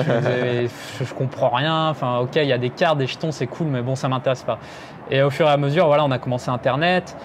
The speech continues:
Au début, on était un, deux, trois. Après, euh, il y avait mes autres cousins. Après, il y avait d'autres potes.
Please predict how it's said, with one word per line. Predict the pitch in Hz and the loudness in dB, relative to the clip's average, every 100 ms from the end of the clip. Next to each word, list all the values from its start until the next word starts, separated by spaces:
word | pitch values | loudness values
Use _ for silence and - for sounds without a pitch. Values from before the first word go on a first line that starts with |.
| - - - - | -14 -14 -12 -2
Au | 139 | 0
début, | 139 143 | 2 2
on | 151 | 2
était | 135 139 135 - | 0 0 -2 0
un, | 175 175 170 | 2 2 2
deux, | 156 165 | 2 0
trois. | - 180 180 | 2 4 6
Après, | 175 131 151 | 4 2 2
euh, | 139 131 | 4 4
il | |
y | 127 | 4
avait | 123 127 127 131 | 2 2 2 0
mes | 131 135 139 139 | 0 0 2 2
autres | 135 | 2
cousins. | - 170 175 196 190 180 | 2 2 4 4 4 2
Après, | - 160 | 2 2
il | |
y | |
avait | 147 143 | 2 2
d'autres | 139 147 - | 0 -2 0
potes. | 208 202 202 202 | 4 6 4 0